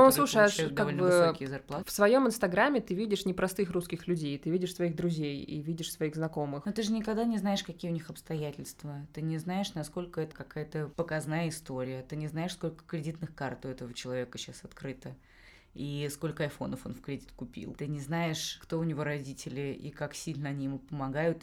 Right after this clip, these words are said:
Speaker 1: и как сильно они едят ему мозг за то, что они ему помогают.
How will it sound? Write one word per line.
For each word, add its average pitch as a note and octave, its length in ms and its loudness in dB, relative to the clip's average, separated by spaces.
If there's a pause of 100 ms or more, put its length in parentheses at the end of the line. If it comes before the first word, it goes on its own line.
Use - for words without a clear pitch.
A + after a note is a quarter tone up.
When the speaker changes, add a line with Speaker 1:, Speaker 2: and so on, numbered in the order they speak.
Speaker 1:
и D3 360 -2
как D#3 220 2
сильно E3+ 380 2
они D#3 180 2
едят C#3+ 340 -2
ему D3 200 -2
мозг C3+ 420 -4
за B2+ 160 -4
то, C3 100 -8
что - 160 -8
они C3 140 -2
ему A#2+ 140 -2
помогают. B2+ 500 -6